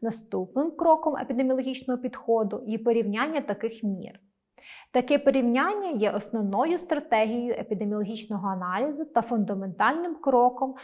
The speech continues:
для перетворення даних в актуальну інформацію.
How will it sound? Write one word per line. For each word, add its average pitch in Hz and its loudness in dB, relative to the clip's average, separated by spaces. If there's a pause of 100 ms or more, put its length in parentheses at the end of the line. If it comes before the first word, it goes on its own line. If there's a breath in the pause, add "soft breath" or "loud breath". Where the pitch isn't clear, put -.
(200 loud breath)
для 220 2
перетворення 226 2
даних 240 0
в 220 -2
актуальну 208 0
інформацію. 185 -6